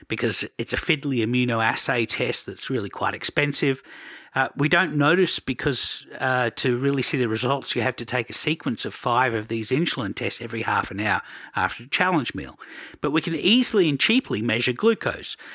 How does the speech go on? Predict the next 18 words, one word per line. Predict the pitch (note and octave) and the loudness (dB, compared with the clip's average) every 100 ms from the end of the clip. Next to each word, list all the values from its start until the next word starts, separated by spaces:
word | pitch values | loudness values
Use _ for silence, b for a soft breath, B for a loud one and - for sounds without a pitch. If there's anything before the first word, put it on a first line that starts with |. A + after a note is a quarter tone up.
| B - | B -4
And | B2 | -2
when | A#2 B2+ | 0 2
that | E3+ D#3+ | 2 2
rises | C3+ C3+ B2 A#2+ A2+ | 0 0 0 -6 -8
a | |
decade | A#2 B2 A2+ G2 | -6 -6 -4 -6
later, | A#2 F3 D#3 A2 | 0 0 0 0
now | D3+ G#3 | 0 0
we | E3 | 0
have | D#3+ C3+ | -2 -4
a | |
clear | - F#3+ E3+ | 0 2 4
diagnostic | C3+ G#2+ G#2 A2+ - B2 - | 4 0 0 -4 -6 -6 -2
signal | F#3+ F#3 E2+ | -2 -2 -10
for | - | -10
type | - G2+ - | -6 -6 -4
two | - | -8
diabetes. | F2 F2 G2+ E3+ - - - | -4 -4 0 0 0 -6 -14